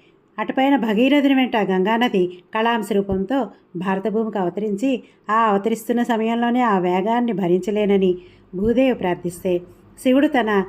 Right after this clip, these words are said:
జటాభారాన్ని విస్తరించి బంధించాడు, శిరస్సులో ధరించాడు, పాయగా విడిచిపెట్టాడు. ఇలా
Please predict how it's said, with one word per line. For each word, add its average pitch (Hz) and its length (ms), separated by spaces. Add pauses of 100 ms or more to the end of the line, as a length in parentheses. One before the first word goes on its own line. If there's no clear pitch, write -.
(260)
జటాభారాన్ని 233 640
విస్తరించి 214 460
బంధించాడు, 175 600 (320)
శిరస్సులో 208 540 (520)
ధరించాడు, 185 640 (240)
పాయగా 233 360
విడిచిపెట్టాడు. 175 720 (500)
ఇలా 240 460